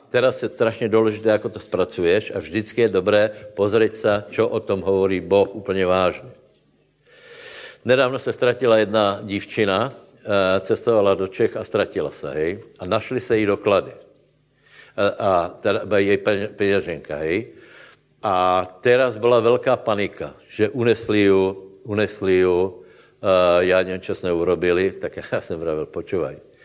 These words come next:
A tí ľudia v okolí tomu ozaj verili, tejto variantě, hej? Je mrtvá, už to je tři dny, už se nenajde a tak dále. A já jsem, já jsem vůbec nemal obavu, lebo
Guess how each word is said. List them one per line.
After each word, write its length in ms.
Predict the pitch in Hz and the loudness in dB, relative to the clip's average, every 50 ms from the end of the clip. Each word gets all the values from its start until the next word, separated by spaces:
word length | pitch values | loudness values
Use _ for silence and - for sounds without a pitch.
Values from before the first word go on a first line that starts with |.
| - - _ _ _ - | -20 -20 _ _ _ -2
A 160 | 120 101 - - - - - _ _ _ _ _ _ _ _ _ _ _ _ _ _ - - | -2 -2 -2 -6 -16 -20 -20 _ _ _ _ _ _ _ _ _ _ _ _ _ _ -6 0
tí 160 | 147 160 147 | 2 4 4
ľudia 480 | 120 117 117 120 107 113 139 143 131 | 4 4 4 4 4 4 2 0 -4
v 100 | - - - 107 | -10 -8 -8 -4
okolí 320 | - - 117 113 117 110 | 0 2 2 2 2 0
tomu 240 | - 117 113 113 104 | 0 0 0 0 0
ozaj 240 | 110 101 117 110 101 | 0 2 2 2 2
verili, 480 | 92 98 101 107 107 110 113 120 123 120 - - - - | 4 2 4 4 2 2 2 2 0 -2 -6 -18 -14 -4
tejto 300 | - - 117 123 123 135 | 0 2 2 2 2 2
variantě, 560 | 123 113 110 107 107 101 92 87 - - 85 73 | 4 4 4 4 4 0 -2 -4 -6 -10 -10 -6
hej? 400 | 80 90 101 120 135 135 - - - - _ _ _ _ _ _ _ _ _ _ _ _ _ - _ _ - - _ _ _ 107 | -2 -2 0 0 -2 -4 -8 -16 -20 -20 _ _ _ _ _ _ _ _ _ _ _ _ _ -20 _ _ -20 -20 _ _ _ 0
Je 100 | 110 107 | 2 2
mrtvá, 540 | 110 104 - - 107 104 98 95 98 98 - - - - - _ _ _ _ - | 2 0 -2 2 2 4 4 4 2 -2 -6 -16 -20 -20 -20 _ _ _ _ -10
už 160 | - 107 - | -10 -10 -6
to 100 | - - | -2 -2
je 80 | 104 98 | -2 0
tři 220 | - - 107 101 | 0 -2 -4 -4
dny, 220 | 90 92 95 95 98 95 95 - - - - - - _ - | -2 -2 -2 -2 -2 -4 -8 -16 -20 -20 -20 -20 -20 _ -10
už 400 | - 117 - - - - - - | -10 -8 -8 -10 -12 -16 -16 -8
se 180 | - - 101 | -2 -2 0
nenajde 460 | 90 101 98 98 95 92 90 90 92 | 0 0 0 0 0 0 0 -2 -2
a 40 | 92 - | -2 -2
tak 160 | - 90 82 | -2 -2 -2
dále. 320 | 87 87 87 90 90 101 - - - - - - - - _ _ _ _ _ _ _ - | 0 0 0 0 0 -2 -4 -10 -18 -20 -20 -20 -20 -20 _ _ _ _ _ _ _ -8
A 80 | - 107 | -2 2
já 240 | 104 104 104 107 - | 4 4 4 2 0
jsem, 240 | - - 107 95 107 | -2 -6 -10 -10 -6
já 160 | 113 104 104 | -4 -2 -2
jsem 220 | 101 - 120 110 98 - 95 85 | -2 -2 -4 -6 -6 -8 -12 -16
vůbec 840 | 80 82 87 107 135 156 175 175 170 139 113 101 90 - - - | -16 -6 0 2 4 6 6 6 6 4 2 0 0 -2 -4 -8
nemal 320 | 90 90 92 98 92 87 - | -8 -4 -2 -2 -2 -2 -4
obavu, 360 | 90 80 87 82 78 80 85 | -4 -4 -2 -2 -2 0 2
lebo 320 | 98 101 104 92 - - | 2 4 4 2 0 -6